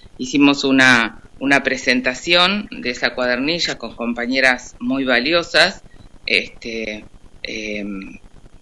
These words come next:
em, em, una, mm, psicóloga de, del Partido de la Matanza que trabaja en educación y edu-, en educación sexual integral,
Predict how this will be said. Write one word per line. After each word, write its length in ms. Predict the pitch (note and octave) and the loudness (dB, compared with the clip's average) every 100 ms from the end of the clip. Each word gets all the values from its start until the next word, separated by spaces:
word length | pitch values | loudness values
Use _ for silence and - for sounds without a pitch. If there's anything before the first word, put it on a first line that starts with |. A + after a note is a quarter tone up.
| - - | -20 -14
em, 300 | - - - - - - - - - - - - - - | -14 -14 -18 -20 -20 -20 -20 -20 -16 -10 -10 -10 -14 -12
em, 340 | G#2+ G2 G2 - | -12 -12 -12 -6
una, 420 | A#2+ A#2+ A#2 A#2 | 0 2 2 2
mm, 460 | A2 G#2 G2+ G#2 - _ - - - - | 0 -2 -6 -10 -14 _ -16 -16 -14 -6
psicóloga 840 | C3 C3+ C#3 C3+ B2+ B2 A#2+ A#2 - | -2 6 8 8 6 6 6 4 0
de, 480 | A#2 A2+ A2 G#2 G2+ | -6 -4 -6 -8 -6
del 160 | A#2 | -4
Partido 480 | A#2 A#2+ A#2+ B2+ B2 | -2 -4 -2 -2 0
de 100 | A#2 | -2
la 120 | A#2 A2+ | -4 -4
Matanza 720 | A#2 C#3+ D3 D3+ D3 C3+ - - | -4 4 4 4 0 -6 -8 -12
que 220 | A2 G2+ | -10 -10
trabaja 440 | - A2 A#2+ - A#2 | -10 -6 -4 -4 -6
en 100 | A2 | -6
educación 680 | A2 A2+ A2+ - D#3+ D3 | -8 -10 -8 -2 0 2
y 60 | B2 | 2
edu-, 220 | A2 A2+ | -2 -4
en 120 | - A#2 | -6 -10
educación 500 | A2+ A#2+ - B2 A#2+ | -10 -10 -4 -4 -2
sexual 380 | A#2 - A2+ | -6 -8 -6
integral, 640 | A2+ A2 A2+ B2+ D3+ D#3 | -6 -6 -2 4 6 6